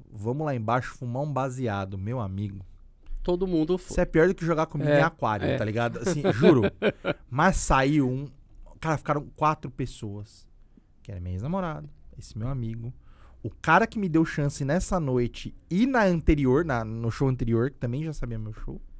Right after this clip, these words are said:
Speaker 1: e um outro comediante que, assim, é um cara bem estranho.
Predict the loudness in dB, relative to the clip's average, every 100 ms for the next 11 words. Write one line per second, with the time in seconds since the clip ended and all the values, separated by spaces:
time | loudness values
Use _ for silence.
0 | -20 -20 -20 -20 _ -20 -20 -20 -4 0
1 | 0 0 -2 -4 -6 -4 -4 -2 -2 -6
2 | -10 -6 -4 -4 -6 -8 -6 -6 -4 -4
3 | -6 -6 -10